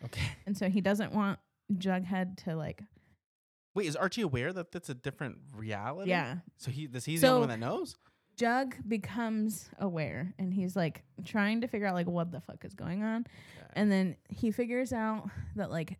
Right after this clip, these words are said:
Speaker 2: Ethel, and then, like, the nerdy guy that, like, jumped out of the window at, uh, the <laughs> prep, prep school.
Speaker 1: Okay.
Speaker 2: <laughs> Um, he's alive in Rivervale, and he's figured out that, like, how to split the two, uh, universes,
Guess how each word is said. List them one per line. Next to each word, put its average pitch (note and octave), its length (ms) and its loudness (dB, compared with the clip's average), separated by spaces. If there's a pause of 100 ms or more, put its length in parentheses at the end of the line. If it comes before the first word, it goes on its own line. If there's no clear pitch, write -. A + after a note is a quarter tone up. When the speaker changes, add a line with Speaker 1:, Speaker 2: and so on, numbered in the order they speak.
(100)
Speaker 2:
Ethel, G#3+ 800 4
and G#3+ 100 8
then, A3 160 6
like, A3 220 0
the A3+ 80 6
nerdy G#3+ 360 6
guy A3 280 4
that, F3 180 2
like, E3+ 180 0
jumped F#3 220 -4
out F#3+ 140 0
of F#3+ 40 -4
the F#3 100 -2
window F#3+ 480 0 (560)
at, F3+ 360 0
uh, F3 160 -2
the F3+ 140 -4
<laughs> - 0 -
prep, - 680 2
prep - 240 6
school. D#4+ 340 -2 (300)
Speaker 1:
Okay. - 680 2
Speaker 2:
<laughs> - 40 -16 (280)
Um, G#3+ 300 4
he's C4+ 580 0 (160)
alive F#2 440 0 (160)
in F#3+ 120 4
Rivervale, E3+ 600 4
and D#3 160 2
he's F#3+ 300 4
figured G3 320 2
out E3 240 0
that, - 180 -6
like, - 380 -8 (480)
how G3+ 100 0
to F#3 80 -2
split - 400 -4
the G3+ 100 -2
two, F#3+ 720 -2 (380)
uh, F#3+ 80 0
universes, F3+ 920 0